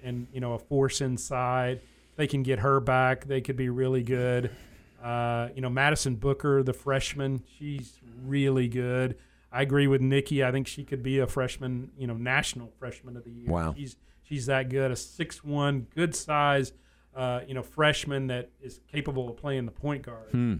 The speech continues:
Speaker 1: You know, and, and as Nikki said, that's, that's a player that for U S A basketball played power forward.
Speaker 2: Good grief.
Speaker 1: And she's playing, you know, she was playing, I think, maybe some wing before when Rory was in there. Uh, but with Rory out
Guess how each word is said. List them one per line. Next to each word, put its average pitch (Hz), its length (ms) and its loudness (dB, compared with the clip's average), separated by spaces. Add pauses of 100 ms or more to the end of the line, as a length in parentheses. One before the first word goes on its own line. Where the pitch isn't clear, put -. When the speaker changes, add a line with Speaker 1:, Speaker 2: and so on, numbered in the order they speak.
Speaker 1:
You 135 100 -12
know, 127 180 -6
and, 123 140 -8 (280)
and 131 100 -4
as 131 140 -2
Nikki 151 260 -2
said, 127 400 -4
that's, 147 320 -4 (240)
that's 175 200 0
a 190 60 2
player 151 460 4
that 139 160 2
for 135 80 -4
U 135 260 2
S 143 140 2
A 139 100 4
basketball 127 640 -2
played 131 340 -6
power 139 380 2
forward. 123 560 0 (180)
Speaker 2:
Good - 240 -2
grief. 78 220 0
Speaker 1:
And 160 100 4
she's 160 220 0
playing, 160 500 4 (300)
you 156 100 -2
know, 143 120 4
she - 140 -2
was 139 120 0
playing, 170 340 4
I 143 60 4
think, 156 160 2
maybe 147 240 4
some 120 360 -2
wing 156 460 4
before 151 680 2
when 131 380 0
Rory 143 340 4
was 139 220 -2
in 139 140 0
there. 139 400 2 (380)
Uh, 123 360 2
but 135 140 0
with 117 160 -2
Rory 143 360 4
out 175 320 4